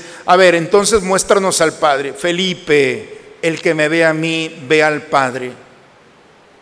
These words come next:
Y verlo, hermanos, no es con los ojos, es vivir la experiencia, el don de encontrar en Jesús las promesas del Padre, de que Él va a estar con nosotros,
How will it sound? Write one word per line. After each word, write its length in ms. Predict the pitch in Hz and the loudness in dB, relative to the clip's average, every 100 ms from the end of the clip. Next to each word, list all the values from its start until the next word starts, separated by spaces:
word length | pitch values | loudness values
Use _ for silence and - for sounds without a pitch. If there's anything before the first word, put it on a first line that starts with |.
| _ - | _ -4
Y 100 | 170 | 4
verlo, 360 | 196 190 180 | 6 6 4
hermanos, 540 | 160 151 165 160 156 139 | 4 4 2 2 -2 0
no 180 | 170 | 0
es 180 | 170 170 | 0 -2
con 200 | - 165 | -2 -2
los 200 | 151 - | -2 -4
ojos, 680 | 165 - 123 - - - - - _ _ _ _ _ _ _ _ _ | -8 -6 -6 -8 -14 -16 -20 -20 _ _ _ _ _ _ _ _ _
es 160 | - 160 | -6 -4
vivir 280 | 170 165 160 | -2 0 2
la 100 | 175 | 2
experiencia, 920 | 170 - 143 147 170 156 - 147 147 - | 0 -2 -2 -2 -4 -6 -2 -2 -2 -6
el 360 | 165 147 147 127 | -6 -6 -8 0
don 520 | 180 226 226 233 - - - - _ | 2 2 0 -6 -12 -18 -20 -20 _
de 180 | - 139 | -8 -4
encontrar 880 | 156 156 165 151 143 175 185 202 202 214 | -2 -2 0 -2 -2 0 0 0 -4 -6
en 240 | 170 160 | -6 -4
Jesús 800 | 160 143 - 233 262 - - - - - _ _ _ | -4 -2 -2 -4 -4 -8 -10 -16 -20 -20 _ _ _
las 300 | 156 160 147 | -2 0 0
promesas 680 | - 160 151 185 175 196 190 | 0 -2 0 -2 -2 -2 -2
del 200 | 160 151 | -2 -2
Padre, 560 | - 139 123 120 127 120 - - - _ _ _ _ _ _ _ _ | 0 0 0 -2 -6 -10 -16 -20 -20 _ _ _ _ _ _ _ _
de 120 | 160 | -8
que 240 | - 175 202 | -2 2 4
Él 120 | 180 | 4
va 80 | 175 | 2
a 20 | |
estar 420 | 165 - 175 165 | 0 0 0 0
con 180 | 180 160 | -2 -2
nosotros, 760 | 156 - 143 120 - 131 - | -2 -2 -2 -2 -4 -8 -10